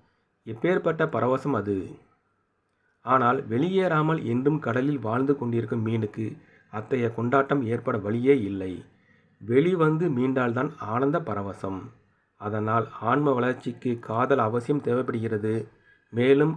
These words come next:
காதல் ஒரு கண்ணாடி போல செயல்படுகிறது. உங்களை நேசிக்கும் ஆளில் உங்களை நீங்கள்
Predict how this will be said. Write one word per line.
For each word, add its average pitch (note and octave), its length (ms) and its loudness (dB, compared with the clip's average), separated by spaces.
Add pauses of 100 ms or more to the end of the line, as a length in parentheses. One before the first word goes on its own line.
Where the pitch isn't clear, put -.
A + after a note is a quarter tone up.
காதல் D3 420 2
ஒரு A#2+ 180 -2
கண்ணாடி C#3+ 420 2
போல C#3 280 2
செயல்படுகிறது. A2+ 720 -2 (560)
உங்களை F3+ 380 4
நேசிக்கும் D#3 680 2
ஆளில் A2+ 340 -2 (120)
உங்களை A#2 420 0
நீங்கள் A2 420 0